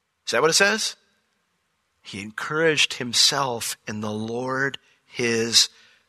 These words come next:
God. That's very different than just saying, "We can do this, guys," to rally your strength, to harden your heart. God gets the nation's attention through this.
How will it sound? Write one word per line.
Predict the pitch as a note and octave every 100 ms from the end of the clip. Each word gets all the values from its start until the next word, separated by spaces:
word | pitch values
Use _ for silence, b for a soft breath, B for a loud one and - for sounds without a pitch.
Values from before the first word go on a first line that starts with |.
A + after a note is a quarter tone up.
| _ _
God. | G2+ F#2+ - - - - _ _ _ _ _ _ _ _ _ _ _ _ _ _ _
That's | - -
very | - C#3+ E3 D3
different | C#3 - B2+
than | A2 A#2
just | A#2
saying, | C3 A2 A2
"We | A#2
can | A2+
do | G#2
this, | F#2 E2+
guys," | - F2 F2+ - -
to | -
rally | F2+ G#2+ A#2 G#2+
your | G#2
strength, | - - F2+ E2+ - - _
to | -
harden | - G#2+ F#2+ G2+
your | F2+
heart. | - F2 E2+ - - b b b b b b b b b b b _ _ _ - _ _
God | C3 D#3+ E3+ D3+ - B2+
gets | D#3 - -
the | C3+
nation's | C#3+ C3+ A#2+
attention | A#2 - F3+ - G3+
through | D#3+ C3
this. | A2 F2 - -